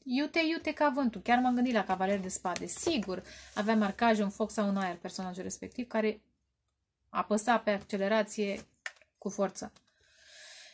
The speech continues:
Cineva care iubește viteza sau, uh, își dorește să manifeste iute gândul și pasiunea pe care o simte.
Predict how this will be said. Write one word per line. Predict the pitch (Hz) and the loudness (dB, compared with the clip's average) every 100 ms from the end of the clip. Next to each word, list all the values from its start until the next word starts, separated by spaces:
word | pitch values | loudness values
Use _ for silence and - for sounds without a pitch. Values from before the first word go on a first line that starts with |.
| _ | _
Cineva | - 381 349 190 180 214 | -2 4 6 6 4 2
care | 269 214 196 185 196 240 - - - - - - - - | 2 2 2 2 2 0 -4 -12 -16 -20 -20 -20 -10 0
iubește | 220 220 226 233 | 2 4 4 2
viteza | 208 214 214 190 190 170 185 | 0 2 0 0 0 -2 -2
sau, | 196 - 196 196 190 190 185 | -4 -2 0 0 0 -2 -4
uh, | 180 - - - | -6 -8 -12 -12
își | - 214 | -2 2
dorește | 202 220 233 226 | 2 2 2 0
să | 220 | 2
manifeste | 208 208 202 202 254 254 - - - - 214 208 294 339 - 196 202 220 | 2 4 2 2 2 2 2 0 -4 4 6 6 4 -2 -4 0 4 4
iute | 330 226 - 190 170 170 226 _ _ _ _ - | 4 4 0 -2 -2 -6 -10 _ _ _ _ -6
gândul | 190 262 240 180 214 | 2 6 6 4 -2
și | 226 220 | -4 -2
pasiunea | 220 208 - 226 220 | 0 0 2 2 2
pe | 214 | 0
care | 208 196 | -2 -2
o | 196 | -2
simte. | - 202 202 208 - | -4 -6 -8 -10 -14